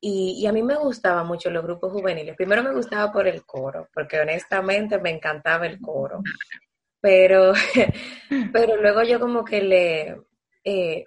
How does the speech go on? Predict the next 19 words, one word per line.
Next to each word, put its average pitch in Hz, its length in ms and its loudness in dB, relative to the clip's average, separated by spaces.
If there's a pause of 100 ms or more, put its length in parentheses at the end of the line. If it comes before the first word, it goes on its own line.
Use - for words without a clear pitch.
fui 202 160 -4
como 208 260 -4
que 214 60 -2
entrando 196 400 -2
más 180 220 -4
a 190 60 -2
profundidad 185 760 -4 (420)
y 185 200 -2
fui 190 180 -6
conociendo 190 520 -2
qué 175 100 -6
eran 180 140 -4
los 185 120 -4
grupos 175 300 -6
juveniles. 165 560 -8 (580)
Entonces, 226 240 0
luego 277 400 6
de 285 300 2
eso 240 320 -8